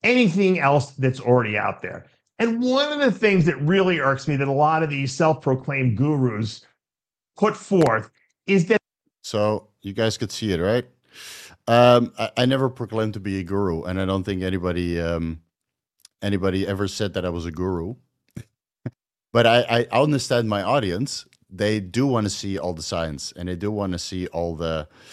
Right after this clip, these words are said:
Speaker 2: let me remove this real quick. They do wanna see all the latest developments. That's why I do a lot of scientific deep dives. Now, I don't think that Dave, um, watches my channel, and he doesn't have to. I mean, I don't watch his channel either,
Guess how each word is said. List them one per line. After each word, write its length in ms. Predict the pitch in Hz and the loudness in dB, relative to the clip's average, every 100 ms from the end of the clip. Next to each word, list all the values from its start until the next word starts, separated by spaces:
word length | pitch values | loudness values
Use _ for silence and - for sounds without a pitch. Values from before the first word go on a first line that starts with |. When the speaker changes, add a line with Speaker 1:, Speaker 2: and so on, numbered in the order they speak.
| - _ _ - | -20 _ _ -16
Speaker 2:
let 120 | 87 | -12
me 60 | |
remove 320 | 71 73 67 - | -12 -12 -14 -16
this 220 | 69 - | -20 -18
real 100 | 62 | -18
quick. 320 | - 85 - _ _ _ _ _ _ _ _ _ _ _ _ 98 | -16 -16 -18 _ _ _ _ _ _ _ _ _ _ _ _ -4
They 160 | 104 | -2
do 180 | 104 123 | 0 0
wanna 220 | 135 110 | 0 -2
see 260 | 101 110 104 | -4 -8 -6
all 160 | 92 | -4
the 120 | 95 90 | -4 -2
latest 320 | 92 90 80 | -2 -4 -4
developments. 580 | 85 78 78 78 98 - | -6 -4 -6 -6 -10 -8
That's 180 | 101 - | -10 -6
why 140 | 92 | -6
I 60 | 92 | -6
do 280 | 92 95 | -6 -8
a 60 | 73 | -6
lot 160 | 90 90 | -4 -6
of 80 | |
scientific 500 | - 90 90 85 82 | -6 -8 -8 -10 -12
deep 200 | 76 113 | -10 -10
dives. 320 | - 71 69 - | -8 -8 -8 -6
Now, 160 | 92 | -4
I 100 | 95 | -2
don't 160 | 104 131 | -2 -2
think 160 | 131 | -2
that 220 | 113 98 85 | -2 -4 -2
Dave, 480 | 92 98 95 - - | 0 0 -2 -8 -12
um, 500 | 82 82 82 80 73 | -6 -4 -4 -4 -4
watches 360 | 90 101 95 87 | -4 -4 -6 -10
my 120 | 85 | -10
channel, 420 | - 80 101 147 | -10 -10 -8 -8
and 140 | 160 | -6
he 120 | 156 151 | -6 -4
doesn't 280 | 160 139 | -2 -2
have 180 | 139 139 | -2 -2
to. 180 | - 104 | -4 -6
I 60 | 117 | -6
mean, 160 | 98 | -4
I 80 | 90 | -6
don't 220 | 85 85 | -6 -8
watch 240 | 80 78 - | -8 -10 -12
his 80 | |
channel 340 | - 76 67 73 | -14 -12 -12 -12
either, 260 | 85 73 | -12 -12